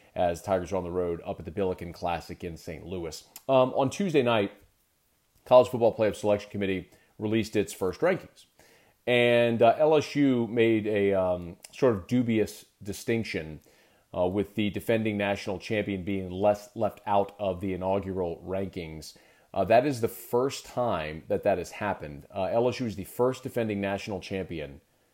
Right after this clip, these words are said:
not ranked in the College Football Playoff's inaugural rankings in the seven-year history of the playoff. Of course,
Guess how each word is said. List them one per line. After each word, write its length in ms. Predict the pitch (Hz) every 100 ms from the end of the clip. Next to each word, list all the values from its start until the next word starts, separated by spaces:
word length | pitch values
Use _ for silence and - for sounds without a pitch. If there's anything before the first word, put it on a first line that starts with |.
| _ _ _
not 420 | 95 92 104 117 -
ranked 500 | 95 104 98 92 - -
in 120 | 104
the 60 | 98
College 280 | 104 101 98
Football 340 | 107 95 90
Playoff's 440 | 104 95 90 - -
inaugural 600 | 95 98 101 98 98 90
rankings 580 | 95 101 - 82 78 92
in 80 |
the 60 | 98
seven-year 500 | - 107 95 92 85
history 480 | 101 98 - 87 80
of 160 | 95
the 80 | 85
playoff. 500 | - 101 90 82 78
Of 120 | -
course, 380 | - 95 85 -